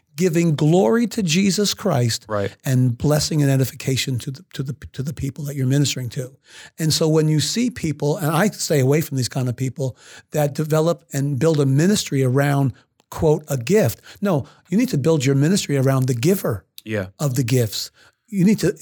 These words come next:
Speaker 1: Jesus Christ is the foundation that First Corinthians three talks about, not the gifts of the Spirit.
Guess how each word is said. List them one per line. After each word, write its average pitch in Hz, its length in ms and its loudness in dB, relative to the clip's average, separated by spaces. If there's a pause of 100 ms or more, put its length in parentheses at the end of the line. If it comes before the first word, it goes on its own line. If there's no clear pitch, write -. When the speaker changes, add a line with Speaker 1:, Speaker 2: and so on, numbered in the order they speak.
Speaker 1:
Jesus 190 360 2
Christ 208 320 0
is 131 120 0
the 143 80 2
foundation 135 840 0 (260)
that 139 160 -4
First 147 240 -2
Corinthians 139 480 -2
three 147 240 -2
talks 135 260 -4
about, 131 240 -2 (200)
not 160 240 -2
the 147 60 -4
gifts 143 300 0
of 127 120 0
the 131 80 2
Spirit. 220 440 -2